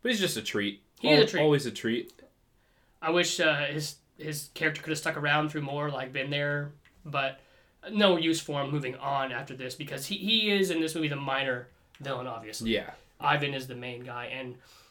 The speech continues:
Speaker 2: so without taking too much more time, we have to get into, like, kind of how Tony allows the technology to get to the government, right?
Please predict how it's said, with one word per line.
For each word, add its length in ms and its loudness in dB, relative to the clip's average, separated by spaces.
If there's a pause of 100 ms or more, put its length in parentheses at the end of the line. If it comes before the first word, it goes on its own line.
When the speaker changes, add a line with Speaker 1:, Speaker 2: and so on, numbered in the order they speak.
Speaker 2:
so 420 4 (440)
without 300 4
taking 180 0
too 100 -4
much 140 0
more 120 0
time, 240 2
we 40 2
have 80 -2
to 60 2
get 120 4
into, 140 2
like, 200 4
kind 180 4
of 200 2 (140)
how 200 4
Tony 560 2 (180)
allows 880 4
the 120 -8
technology 540 0
to 340 0
get 280 0
to 260 -8
the 60 -10
government, 440 -10
right? 300 0